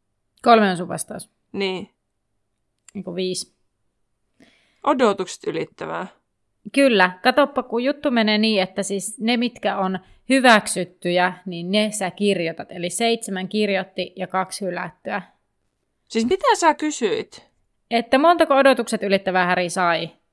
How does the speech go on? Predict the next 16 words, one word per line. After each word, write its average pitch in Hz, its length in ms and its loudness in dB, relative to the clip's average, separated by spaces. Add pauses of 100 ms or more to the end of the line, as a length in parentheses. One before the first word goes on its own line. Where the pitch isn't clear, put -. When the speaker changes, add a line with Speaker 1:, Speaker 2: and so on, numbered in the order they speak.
(120)
Speaker 1:
Ja 185 120 -10
vastaus 226 380 -2
on 185 100 -6
siis 175 220 -8
viisi. 170 520 -6 (2000)
Joo. 247 280 8 (1160)
Ö, - 40 -12 (420)
liemet, 285 680 0 (320)
loitsut, 214 800 -2 (360)
muodonmuutos. 208 1200 0 (800)
Oliko 233 240 -2
tähtitiede 185 800 -2 (840)
se? 175 320 -8
Speaker 2:
Se 330 120 -10
on 311 100 -6
kelvollinen. 175 840 -2